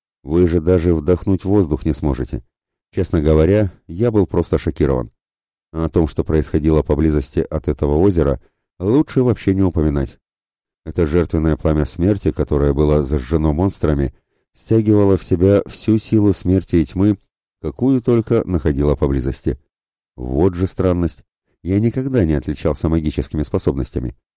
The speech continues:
Если бы у меня такие способности были,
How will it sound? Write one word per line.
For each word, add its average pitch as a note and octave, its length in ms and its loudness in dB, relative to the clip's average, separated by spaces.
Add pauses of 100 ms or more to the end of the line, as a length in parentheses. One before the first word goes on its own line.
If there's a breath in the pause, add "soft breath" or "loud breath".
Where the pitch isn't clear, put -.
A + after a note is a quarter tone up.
(400)
Если F#2+ 400 2
бы F2 180 4
у F2 40 4
меня F2 500 2
такие E2 280 -2
способности D2 640 -4
были, D#2 380 0